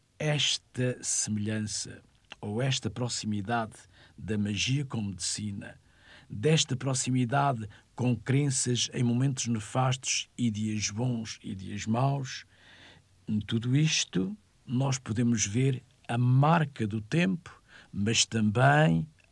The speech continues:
a marca da inteligência dos homens.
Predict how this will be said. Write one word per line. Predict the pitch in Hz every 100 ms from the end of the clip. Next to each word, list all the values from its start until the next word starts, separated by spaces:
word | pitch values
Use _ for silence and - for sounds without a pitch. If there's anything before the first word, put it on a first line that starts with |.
| -
a | 104
marca | 101 110 139 156 - 127
da | 110
inteligência | 113 104 101 95 120 135 123 - 104 - _ -
dos | 104 90 101
homens. | 110 95 85 85 -